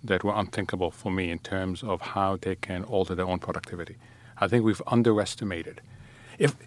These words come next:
if I had come here six years ago and given you the following fact and made the following prediction, what would you have thought of me? I would have said to you, "It's taken a hundred years for the Hilton Corporation to make available seven hundred thousand rooms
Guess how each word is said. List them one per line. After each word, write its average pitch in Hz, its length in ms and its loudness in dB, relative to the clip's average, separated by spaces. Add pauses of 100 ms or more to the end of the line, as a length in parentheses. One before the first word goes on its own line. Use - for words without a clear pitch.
(160)
if - 140 0
I 190 60 8
had 208 220 4
come 180 200 6
here 117 320 2
six - 340 -2
years 117 220 2
ago - 200 -12 (680)
and 113 160 -2
given 139 200 6
you 135 80 8
the 117 80 6
following 139 420 6
fact - 560 2
and 107 160 0
made 110 140 4
the - 80 -2
following 113 340 2
prediction, - 560 -6 (460)
what 131 260 0
would 135 100 -4
you 113 80 -4
have 101 100 -4
thought 92 200 -8
of 87 120 -16
me? - 80 -18 (680)
I - 40 -14
would 123 60 0
have 120 100 4
said 156 180 10
to 151 100 2
you, 135 220 4 (400)
"It's 160 200 2
taken 165 360 6
a 110 40 2
hundred 185 500 8
years 117 400 4
for - 140 -8
the 95 80 -2
Hilton 156 420 2
Corporation - 800 -2 (1080)
to - 140 -6
make 120 280 4
available 117 460 2
seven 143 420 0
hundred 127 380 -2
thousand 107 540 -2
rooms 95 500 -8